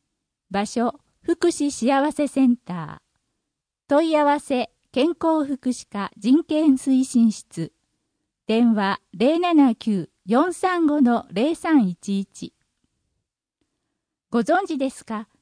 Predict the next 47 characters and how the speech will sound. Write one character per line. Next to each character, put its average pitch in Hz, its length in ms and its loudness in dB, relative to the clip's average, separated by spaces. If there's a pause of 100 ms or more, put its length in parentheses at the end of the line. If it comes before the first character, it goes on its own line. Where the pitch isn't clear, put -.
(100)
人 269 260 0
権 320 280 2
擁 285 220 4
護 226 160 0
委 220 80 0
員。 180 240 -4 (1300)
人 349 240 0
権 359 240 -2
擁 339 240 0
護 320 160 2
委 285 60 0
員 311 260 2
法 294 260 -2
が 240 300 -4
六 233 260 -4
月 339 280 -2
一 311 260 -4
日 294 240 -2
に 269 160 6
施 - 120 -10
行 269 220 0
さ 277 140 -4
れ 277 100 -2
た 247 140 -6
こ 247 160 -4
と 226 200 -4
を 190 60 -4
記 - 160 -6
念 214 240 0
し - 120 -16
て、 190 300 -8 (600)
こ 269 120 0
の 330 140 4
日 349 160 0
を 294 120 2
中 247 220 -2
心 262 260 0
と 247 160 -4
し - 140 -16
て 202 360 -4
人 254 240 0
権 349 240 -2
擁 320 200 0
護 294 200 2
委 285 60 -2
員 269 240 4
や 180 260 -6